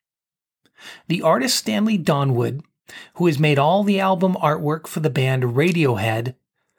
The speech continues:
says computers are alienating because they put a sheet of glass between you and whatever is happening. He says you never really get to touch anything that you are doing unless you print it out.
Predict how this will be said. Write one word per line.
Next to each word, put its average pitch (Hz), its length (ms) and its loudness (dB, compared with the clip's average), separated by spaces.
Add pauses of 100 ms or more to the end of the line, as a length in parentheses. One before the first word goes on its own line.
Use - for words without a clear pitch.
(260)
says - 300 0
computers 208 500 0
are 196 140 2
alienating 160 800 2 (320)
because 208 260 0
they 196 100 2
put - 220 -2
a 220 60 -2
sheet 214 260 0
of 143 80 -2
glass 180 380 -2
between 156 400 0
you 175 120 2
and 156 140 2
whatever 165 320 0
is 127 100 2
happening. 175 480 -2 (1300)
He 185 80 -6
says 175 200 0
you 143 80 2
never 196 200 0
really 190 240 2
get 165 140 0
to 139 100 -10
touch 208 260 0
anything 147 380 0
that 156 100 -2
you 156 180 -4
are 151 60 -2
doing 165 340 0
unless 147 240 0
you 156 60 -4
print 180 260 -2
it 165 80 2
out. 196 300 -2